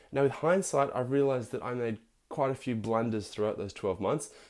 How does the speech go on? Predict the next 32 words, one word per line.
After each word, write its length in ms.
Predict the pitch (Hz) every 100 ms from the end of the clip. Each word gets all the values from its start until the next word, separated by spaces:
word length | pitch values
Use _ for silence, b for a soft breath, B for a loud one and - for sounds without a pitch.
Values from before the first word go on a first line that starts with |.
| B
Firstly, 420 | - 123 - 117
I 60 | 104
didn't 220 | 110 -
focus 280 | 104 107 101
in 60 | 95
on 120 | 95
hot 320 | - 180 -
leads, 300 | 107 110 - b b b
but 80 | 139
there 100 | 143
was 120 | 147
also 280 | 156 156 185
a 20 |
lot 180 | 151 139
of 60 | 139
times 280 | 131 117 117
that 100 | -
I 60 |
was 160 | 127 143
focusing 540 | - 135 131 131 123
in 120 | 113
on 80 | 110
things 280 | 107 107 101
that 100 | -
were 60 | 110
never 500 | 113 113 120 120 - -
going 300 | 104 104 101
to 80 | 101
generate 440 | 101 104 98 98 -
any 200 | 95 92
leads. 420 | 92 90 90 - b b b
Um, 220 | 101 101